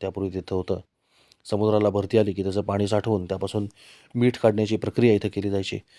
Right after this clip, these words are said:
मिठाचे भले मोठे ढीग लावलेले लांबून दिसत होते. अक्षरशः ट्रॅक्टरने मीठ गोळा केलं जायचं. या संपूर्ण भागात खूप मिठागार आहेत. फक्त हे नर्मदा मातेच्या नावानं काढलेलं असल्यामुळं लक्षात राहिलेलं मिठागार.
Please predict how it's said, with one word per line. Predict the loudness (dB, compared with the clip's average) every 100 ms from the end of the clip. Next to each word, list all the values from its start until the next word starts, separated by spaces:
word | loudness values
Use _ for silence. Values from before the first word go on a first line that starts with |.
| -20 -12 -6
मिठाचे | 0 2 2
भले | 2 2
मोठे | 2 2 2
ढीग | 4
लावलेले | 6 6 6 2 0 _ -4
लांबून | -2 0
दिसत | -2 -2
होते. | -2 -4 -6 _ _ _ _ -8
अक्षरशः | 0 2 2 0
ट्रॅक्टरने | 2 0 0 -4 0
मीठ | 0
गोळा | 2 2 2
केलं | 0
जायचं. | -4 -6 -8 -14 _ _ _ -8
या | -4
संपूर्ण | -2 0 2
भागात | 4 4 2
खूप | 2 2
मिठागार | 2 2 2
आहेत. | 0 -6 _ _ _ _ _ -12
फक्त | -10 -2 -2 -2
हे | -2 0
नर्मदा | 2 2 6 4 2 -6 _ _ -10
मातेच्या | -6 -4 0 2
नावानं | 2 2 2
काढलेलं | 0 0 -2
असल्यामुळं | -2 -2 -2 -4 -10 _ _
लक्षात | -10 -4 -2
राहिलेलं | 0 0 -2 -6 -8 -12
मिठागार. | -6 -6 -6